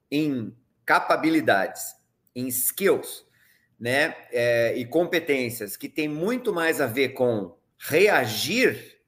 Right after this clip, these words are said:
adequadamente, seja pra onde for que esse mercado tá indo,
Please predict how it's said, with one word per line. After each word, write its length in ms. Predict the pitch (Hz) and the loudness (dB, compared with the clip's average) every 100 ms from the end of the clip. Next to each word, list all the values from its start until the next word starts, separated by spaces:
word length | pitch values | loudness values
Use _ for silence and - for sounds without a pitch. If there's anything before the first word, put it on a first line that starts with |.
| _ | _
adequadamente, 1200 | 135 151 147 - 143 139 131 127 113 - - 95 - _ | -2 0 0 2 2 2 0 -2 -6 -10 -14 -16 -20 _
seja 460 | - - 190 208 196 | -4 2 4 4 4
pra 180 | - 160 | 2 2
onde 240 | 165 135 | 2 -2
for 260 | 117 160 160 | 0 2 2
que 120 | 151 | 0
esse 140 | - | -4
mercado 420 | 131 127 135 120 - | -4 -2 0 -2 -2
tá 120 | 113 | -2
indo, 460 | 156 208 107 92 | -2 -6 -8 -10